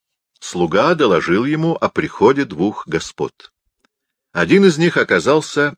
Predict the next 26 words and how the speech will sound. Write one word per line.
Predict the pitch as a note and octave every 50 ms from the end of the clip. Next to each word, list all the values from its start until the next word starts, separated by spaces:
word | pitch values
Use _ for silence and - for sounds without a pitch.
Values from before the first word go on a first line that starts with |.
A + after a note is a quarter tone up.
| _
Эмилем, | - G#2+ A2+ F#2 D#2+ D#2+ D#2+ D2+ D#2 D#2 D#2 - _ _ _ _ _ _
другой — | - E2+ F#2+ G2+ F2+ D3 F3+ F#3+ F3+ D3+ _
видный | - E2+ D2 G#2 A#2 G2+ F2 F#2+ F2+ F2 F#2+
и | F#2+ - F#2+
рослый | F2+ F2+ F2+ D#2+ - - - E2+ D#2
молодой | D2+ D#2 D#2 E2 D#2+ E2+ E2 D#2 C#2+
мужчина | C#2 C2 - - - F#2 F#2+ G#2+ C3+ D#3 D#3+ - - - - - - - - -
с | - D2+ D2
благообразнейшим | C#2+ - A#2 C3+ C3 C#3 C3+ C3+ A#2+ A2+ B2+ C3+ C3 A#2+ C3 B2+ B2 - - A#2+ A#2+
лицом, | A#2 A2+ - - - G#2+ G#2 F#2
был | C#2 G2+ B2+ C#3 C#3 - _ _ _ - - _
Герр | - - - A#2+ D3 D#3+ E3 D#3+
Карл | - - - A#2+ B2+ B2 C3 C3
Клюбер, | - - - A2 A#2+ B2+ A#2 F2+ D#2 C#2 - - _ _ _ _ _ _ _ -
жених | - - - F2 F2 F#2+ A#2+ D3 D3+ - -
прекрасной | - A2+ - - F2 E2+ F2+ - - - F#2 F2
Джеммы. | D#2 - D2+ C#2 C2 B1+ C2 - _ _ _ _ _ _ _ _ _ _ _ _ _ _ _ _ _ _
Должно | - F2+ F#2 F#2 - F#2 F2 -
полагать, | - F2 E2 E2 D2+ D#2+ F#2 G#2 - - _ - - - - - _ _ _ _ _ _ _ _ -
что | - - - E2
в | - -
то | - F#2+ F2+
время | E2 E2+ F#2+ A#2 A#2 G#2 F2+
в | - -
целом | - - G#2 G2 F#2+ F#2
Франкфурте | - - - F#2 A#2 C#3 C3 - - A#2 F#2+ F2 - - E2+ C#2+